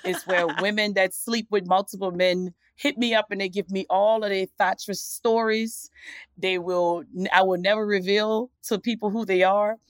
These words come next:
Speaker 2: Oh
Speaker 1: but
Speaker 2: my
Speaker 1: it's
Speaker 2: gosh.
Speaker 1: all of my lady pimps who got multiple men and they got the men wrapped around their finger
Speaker 2: Oh my
Speaker 1: and
Speaker 2: gosh. Okay,
Speaker 1: the things
Speaker 2: I
Speaker 1: that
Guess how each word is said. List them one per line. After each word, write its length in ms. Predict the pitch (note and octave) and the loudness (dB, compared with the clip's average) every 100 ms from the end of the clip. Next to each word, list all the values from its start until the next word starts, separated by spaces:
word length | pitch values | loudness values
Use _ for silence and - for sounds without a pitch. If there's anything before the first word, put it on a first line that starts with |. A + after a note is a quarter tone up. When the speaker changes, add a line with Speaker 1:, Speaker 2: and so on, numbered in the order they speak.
| _ | _
Speaker 2:
Oh 80 | - G3+ | 0 2
Speaker 1:
but 60 | |
Speaker 2:
my 80 | G3+ | 2
Speaker 1:
it's 120 | F#3+ D3+ | -2 0
Speaker 2:
gosh. 200 | C#3 - | 2 4
Speaker 1:
all 340 | G#3+ B3 B3+ - | 4 2 -2 -2
of 180 | A3+ G3+ | -4 0
my 220 | G3 F#3+ | 0 0
lady 480 | E3+ F#3 G#3+ A3+ A3+ | -2 -2 -4 -4 -10
pimps 680 | - B3 A#3+ - - - - _ _ _ | -6 -2 -2 -2 -12 -12 -16 _ _ _
who 200 | B3 A#3 | -6 2
got 240 | G3 F#3 | 2 2
multiple 540 | F3 G3+ A3+ A3+ G#3+ F#3+ | 2 0 0 -8 -8 -4
men 500 | F#3 G3+ G#3 G#3 - _ _ - D3+ F#3 | 0 0 0 -4 -10 _ _ -20 -8 -4
and 160 | E3+ | -2
they 100 | F3+ | 0
got 220 | G3+ G3 | 2 2
the 80 | F#3+ | 0
men 200 | F#3+ G3 | -4 -4
wrapped 320 | E3 F3 G3+ G#3+ | -2 -2 0 -2
around 300 | F#3+ F#3 F3+ | -2 -2 -2
their 120 | E3+ | -6
finger 320 | - F#3 F#3 | -4 -4 4
Speaker 2:
Oh 220 | D4+ D4+ | 4 4
my 160 | D4 C4 | 4 2
Speaker 1:
and 60 | A#3 | 2
Speaker 2:
gosh. 640 | G3+ F3+ E3 D#3+ G#3+ C#4+ - _ | 2 2 0 0 -2 -4 -10 _
Okay, 340 | G#3+ A3+ G3+ D3 | 0 2 2 2
Speaker 1:
the 60 | |
things 580 | C3 F#3+ G#3+ G#3+ G3+ F#3+ | 2 2 4 2 0 0
Speaker 2:
I 40 | |
Speaker 1:
that 100 | G3 | 0